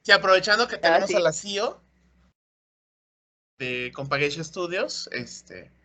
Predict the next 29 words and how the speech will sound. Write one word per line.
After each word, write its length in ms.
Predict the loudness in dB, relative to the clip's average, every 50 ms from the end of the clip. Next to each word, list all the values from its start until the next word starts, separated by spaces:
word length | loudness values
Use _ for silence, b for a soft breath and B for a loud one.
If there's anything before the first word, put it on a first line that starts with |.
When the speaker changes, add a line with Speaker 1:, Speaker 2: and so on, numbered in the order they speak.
| _ _ -14
Speaker 2:
Claro. 160 | -10 -8 -4
Speaker 1:
entonces 180 | -4 -2 -2 -2
muchísimas 380 | -6 -8 -8 -8 -6 -4 -4 -4
gracias 380 | -4 -4 -6 -6 -8 -12 -12
por 180 | -12 -12 -12 -12 -12 -14
hostearnos. 640 | -18 -12 -8 -8 -8 -8 -10 _ -20 -20 -20 -20 _ _ _ _ _ _ _ _ _ _ _ _ _ _ _ _ _ _ _ _ _ _ _ _ -12
Speaker 2:
Sí, 80 | -10
imagínate. 920 | -10 -8 -8 -10 -10 -12 -12 -12 -12 -14 -14 _ _ _ -16 -16 -16 -16 -18 _ _ _ _ -12
No, 220 | -6 -4 -2 0
este, 560 | 0 0 -2 -4 -8 _ -2 2 2 2 2 2
fíjate 340 | 0 0 2 2 0 0
que 140 | 2 4 6
hablando 300 | 6 6 6 6 6 6
de 100 | 6 6
eso, 200 | 2 2 0 2 2 0
se 140 | 2 0 -2
escucha 300 | 0 0 0 6 6 6
bien 160 | 6 6 2
interesante 580 | 2 6 8 8 8 8 2 0 0 4 6
la 140 | 4 6 4
propuesta 720 | 2 -4 -6 _ _ _ 0 0 0 0 _ 4 6 6 8
de, 300 | 6 4 4 0 -4 -8 _ _ _ _ -8
de 140 | 2 4 4
la 340 | 6 6 6 6 4 4 2
serie. 480 | 6 8 8 8 8 6 2 0 -4 _ -14
Está 340 | -16 -8 _ 2 2 2 2 _ _ _ _ _ _ 0
bastante 600 | 0 0 2 2 0 0 0 0 0 2 2 2
Speaker 1:
Ujú. 160 | 4 4 2 2
Speaker 2:
curiosa 560 | 2 2 -2 0 2 2 2 2 0 -6